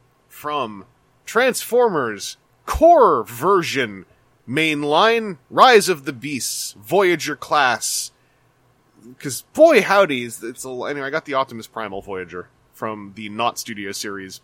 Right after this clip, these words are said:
but also Voyagers that are for Rise of the Beasts, which I heard is called the Core line, and that's messed up 'cause Core is also a price point.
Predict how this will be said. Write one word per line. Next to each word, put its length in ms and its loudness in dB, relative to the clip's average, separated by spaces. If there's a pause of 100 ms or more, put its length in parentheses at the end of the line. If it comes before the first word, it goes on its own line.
(120)
but 160 -2
also 320 -8
Voyagers 720 -10 (480)
that 160 -2
are 260 0 (160)
for 280 -4
Rise 280 0
of 60 -14
the 60 -10
Beasts, 360 -10
which 180 -12
I 120 -8
heard 220 -6
is 80 -10
called 280 -6
the 80 -6
Core 360 -4
line, 420 -4 (340)
and 140 -8
that's 200 -2
messed 260 -2
up 160 0
'cause 140 -10
Core 260 -2
is 80 -4
also 260 -2
a 40 0
price 300 -2
point. 340 -10